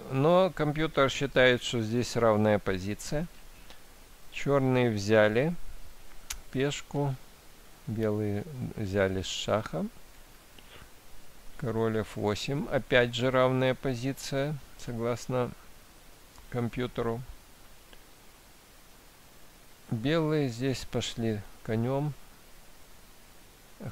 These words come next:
хотят пойти к-, конём на вот это поле,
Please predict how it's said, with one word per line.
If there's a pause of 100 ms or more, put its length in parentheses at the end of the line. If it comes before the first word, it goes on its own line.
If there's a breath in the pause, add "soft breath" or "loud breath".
хотят
пойти
к-, (240)
конём (140)
на (480)
вот
это
поле,